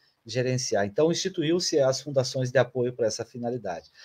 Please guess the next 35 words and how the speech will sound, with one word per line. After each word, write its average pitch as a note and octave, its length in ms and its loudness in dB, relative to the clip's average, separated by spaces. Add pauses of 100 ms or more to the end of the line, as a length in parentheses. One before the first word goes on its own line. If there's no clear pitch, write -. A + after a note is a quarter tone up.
(200)
E A#3 160 -2
projetos, D3+ 440 8
por C#3+ 140 6
exemplo, B2+ 300 0
da C#3+ 100 4
finep, C#3 680 2 (100)
projetos A2 400 -2
da A2 100 -2
Petrobras, C3 800 4 (400)
tá? G#2 300 -4
E, E3 300 0
e F3 80 12
agora E3+ 400 10
isso F#3 180 0
tá F#3+ 140 4
se F#3 120 -4
intensificando F#3+ 800 -2
cada F3+ 240 4
vez F#3 220 2
mais, A#2 460 -4 (240)
né? B2 280 -4 (320)
Cada G3 220 6
vez A3+ 300 6
mais D#3 400 0
nós C#3 160 -4
temos D#3+ 420 -2
uma D3+ 220 -2
diversidade C#3+ 760 2
de C#3+ 80 -2
oportunidades B2 640 2
de - 60 -20
captação F#3 520 2
de C3+ 100 -2
recursos, B2 720 -4 (460)
tá? A2 220 -8